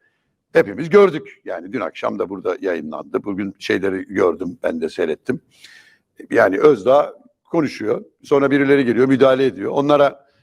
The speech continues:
şey yapıyor, e, konuşuyorlar, ediyorlar. Sonra giriyorlar, beraber çay kahve içiyorlar. Fakat üç dört tane var, üç kişi var esas. Onlar daha sonra tekrar dışarıdayken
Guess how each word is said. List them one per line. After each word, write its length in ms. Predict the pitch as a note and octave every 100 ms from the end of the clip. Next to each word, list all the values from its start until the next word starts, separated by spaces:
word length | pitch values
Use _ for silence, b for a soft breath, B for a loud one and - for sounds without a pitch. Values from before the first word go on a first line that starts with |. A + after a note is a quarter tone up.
| _ _
şey 200 | - C3+
yapıyor, 360 | A#2+ G2 F#2+
e, 160 | - G#2
konuşuyorlar, 560 | - A#2+ G#2+ A2 G2+
ediyorlar. 340 | A#2 G#2+ G#2+ B2
Sonra 200 | C#3+ C3+
giriyorlar, 420 | B2+ C#3 B2+ B2
beraber 340 | B2+ B2+ B2+
çay 200 | - B2+
kahve 280 | A#2+ B2+ C3
içiyorlar. 420 | A#2 - F#2+ G2 _ _ _
Fakat 280 | - B2 C#3
üç 160 | B2+ -
dört 200 | D#3 -
tane 240 | C3 A#2+
var, 140 | A#2 A#2
üç 220 | - -
kişi 280 | - G2 G#2
var 160 | F#2+ -
esas. 380 | - - C3+ - _ _ _ _ _ _ _ _ -
Onlar 500 | F3+ D3+ D#3+ F3+ _ _ _ -
daha 180 | F3 F3+
sonra 440 | E3 C3 D#3+ G3
tekrar 400 | G3 F#3+ F3 C#3
dışarıdayken 800 | C3 D#3 C#3+ A#2+ A#2 - A#3 A3+